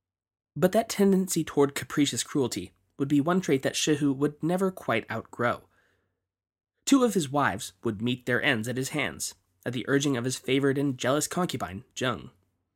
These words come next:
So too was his attitude toward his own soldiers.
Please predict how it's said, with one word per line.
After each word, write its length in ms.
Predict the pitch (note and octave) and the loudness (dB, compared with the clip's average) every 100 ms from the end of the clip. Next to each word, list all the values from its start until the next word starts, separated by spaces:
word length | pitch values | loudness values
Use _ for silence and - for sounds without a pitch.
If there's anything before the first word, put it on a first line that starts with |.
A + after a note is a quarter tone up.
| _ _ _ _ _ _ _ _ | _ _ _ _ _ _ _ _
So 180 | - G3+ | 2 2
too 160 | A3+ | 2
was 140 | G3 F#3+ | 2 2
his 160 | F3 | 2
attitude 400 | A#2 D3 C#3 A#2+ | 0 0 -2 -6
toward 160 | C#3 B2+ | -4 -4
his 160 | B2+ A2+ | -4 -2
own 180 | C3+ | -2
soldiers. 560 | B2+ D3 D3+ G#2+ - | 0 0 0 -2 -6